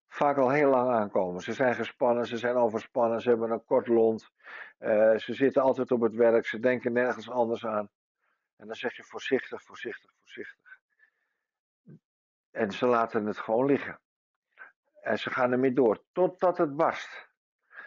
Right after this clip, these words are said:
De Tao Te Ching is ervoor, hij heeft twee versen eraan besteed, om te vertellen dat je het in de kiem moet behandelen en waarom.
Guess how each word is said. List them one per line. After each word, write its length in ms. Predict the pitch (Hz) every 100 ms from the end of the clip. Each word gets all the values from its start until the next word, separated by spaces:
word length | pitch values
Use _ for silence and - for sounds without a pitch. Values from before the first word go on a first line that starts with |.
| - _ _
De 220 | - 110
Tao 240 | 196 190 180
Te 160 | 170 -
Ching 340 | 160 190 170
is 200 | 165 -
ervoor, 680 | 107 - 131 165 208 208 - _ _ _
hij 100 | 95
heeft 180 | 95 -
twee 240 | 151 190
versen 440 | 180 165 151 135 131
eraan 260 | 123 117
besteed, 520 | 110 - 120 135 139 _ _ _ _ _ _
om 380 | - 131 123 147
te 120 | - 101
vertellen 720 | - - 151 160 196 185 - _
dat 380 | _ 123 131 127
je 140 | 135 -
het 180 | 135 -
in 160 | 117
de 140 | 87 - _
kiem 440 | 175 214 208 180
moet 220 | 156 151
behandelen 640 | 131 113 110 107 113 156 -
en 280 | - 127 123
waarom. 720 | 113 120 - 233 208 92 69